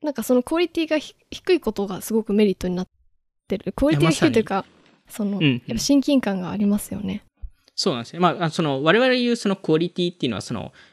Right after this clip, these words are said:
Speaker 2: えー、制作プロダクションっていうところですよね。その、
Speaker 1: うん。
Speaker 2: イメージの、その画像のクオリ-、
Speaker 1: はい。
Speaker 2: 画質のクオリティとか、そっち系の話なんで、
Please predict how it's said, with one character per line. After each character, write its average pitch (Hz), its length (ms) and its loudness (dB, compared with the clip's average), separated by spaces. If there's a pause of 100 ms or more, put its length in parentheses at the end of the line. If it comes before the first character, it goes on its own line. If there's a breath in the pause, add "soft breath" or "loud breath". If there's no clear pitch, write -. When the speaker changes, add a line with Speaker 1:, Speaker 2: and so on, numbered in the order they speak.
Speaker 2:
え - 120 -8
ー、 - 40 -12
制 - 180 2
作 226 220 -2
プ - 140 -2
ロ 214 100 2
ダ 233 100 2
ク - 80 -4
シ - 100 0
ョ 139 60 0
ン 123 40 -2
っ - 20 -8
て - 200 -6
い 104 140 -2
う 98 60 -6
と - 100 -18
こ - 80 -10
ろ - 60 -12
で - 80 -18
す - 80 -20
よ 127 80 -12
ね。 156 120 -8
そ - 120 -6
の、 - 80 0
Speaker 1:
う 269 100 10
ん。 254 40 12
Speaker 2:
イ 254 60 12
メ 247 120 10
ー 180 100 8
ジ 127 140 -4
の、 107 240 -10
そ - 100 -6
の 107 60 -4
画 226 180 8
像 185 220 4
の 175 140 2 (240)
ク - 100 2
オ - 20 8
リ-、 143 100 4
Speaker 1:
は 147 40 -6
い。 - 40 -12
Speaker 2:
画 117 140 2
質 - 220 2
の 165 100 2
ク 156 120 0
オ - 20 0
リ 143 100 -2
テ 143 120 -4
ィ - 20 -4
と 135 100 -8
か、 - 80 -14
そ 135 160 -4
っ 123 40 -10
ち - 140 -6
系 147 140 0
の 143 100 -4
話 135 300 -8
な 92 80 -10
ん 87 80 -16
で、 - 200 -14